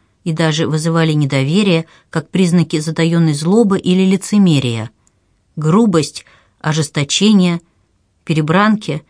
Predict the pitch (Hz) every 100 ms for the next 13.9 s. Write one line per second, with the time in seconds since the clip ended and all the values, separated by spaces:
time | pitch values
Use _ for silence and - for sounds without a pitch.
0 | _ _ _ _ 160 180 165 233 233 190
1 | - 175 175 233 - 170 156 180 233 208
2 | - 160 165 190 180 180 170 185 - 151
3 | 127 120 123 - _ _ _ _ _ _
4 | _ _ _ _ _ _ _ _ _ _
5 | _ _ _ _ _ _ _ 160 202 -
6 | 175 165 - - 202 120 - _ _ _
7 | 151 185 180 - 175 165 156 143 143 143
8 | 185 208 - - 147 - 165 170 - -
9 | 156 160 143 120 107 _ _ _ _ -
10 | 156 156 156 180 233 226 170 - 113 -
11 | - 175 196 247 226 220 202 - 196 -
12 | - 208 208 247 - 208 196 - 190 202
13 | 196 - 233 - 139 120 107 - -